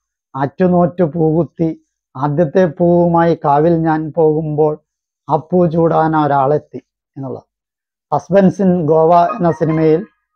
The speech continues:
ഷിബു ചക്രവർത്തി എഴുതി ഔസേപ്പച്ചൻ സംഗീതം നൽകി എം ജി ശ്രീകുമാർ ആലപിച്ച ഗാനം ആരംഭിക്കുന്നത് പ്രകാരമാണ്. "പിച്ചകപ്പൂം ഗാവുകൾക്കും അപ്പുറം പവൻ എത്രയും ഉരുകി വീണുപോയി" എന്നുള്ളത്.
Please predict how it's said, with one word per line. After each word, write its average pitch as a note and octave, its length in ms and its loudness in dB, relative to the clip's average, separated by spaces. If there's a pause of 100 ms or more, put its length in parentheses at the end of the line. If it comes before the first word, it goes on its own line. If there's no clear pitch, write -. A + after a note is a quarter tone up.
(120)
ഷിബു E3 260 0
ചക്രവർത്തി F#3 580 0
എഴുതി E3 500 2
ഔസേപ്പച്ചൻ F3 600 -2
സംഗീതം D#3+ 480 -2
നൽകി D3+ 460 -4
എം D3 180 -6
ജി F#3 80 -2
ശ്രീകുമാർ E3 600 -2
ആലപിച്ച D3 400 -2
ഗാനം D3 480 -8
ആരംഭിക്കുന്നത് C#3+ 680 -6
പ്രകാരമാണ്. C3 600 -8 (600)
"പിച്ചകപ്പൂം F3+ 960 0
ഗാവുകൾക്കും D#3+ 800 0
അപ്പുറം D#3 460 -4 (420)
പവൻ D#3 260 0
എത്രയും E3 540 0
ഉരുകി D3 320 -2
വീണുപോയി" C3+ 580 -6 (240)
എന്നുള്ളത്. A#2 240 -16